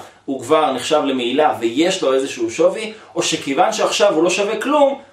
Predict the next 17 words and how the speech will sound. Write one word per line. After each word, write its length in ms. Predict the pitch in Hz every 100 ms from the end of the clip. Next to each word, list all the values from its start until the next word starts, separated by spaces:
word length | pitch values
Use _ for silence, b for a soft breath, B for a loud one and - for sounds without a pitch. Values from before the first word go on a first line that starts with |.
| B
זה 180 | 147 190
לא, 180 | 226 233 -
אין 200 | 240 214
דבר 280 | 190 185 190
הגורם 320 | 165 160 180
לממון 420 | 190 190 233 233
כממון 520 | 208 175 160 160 156 135
דמי. 300 | 117 92 87 -
אומרת 300 | 160 190 165
הגמרא, 420 | 120 110 98 104 - B B
בד-, 320 | 135 135 135
והכא 320 | 147 190 208 220
דאקא 320 | 220 220 208 196
מפלגי, 400 | 175 165 151 131
בדבר 680 | 117 135 135 123 147 196 214 180
הגורם 480 | 156 139 135 180 202
לממון 600 | 180 143 143 165 226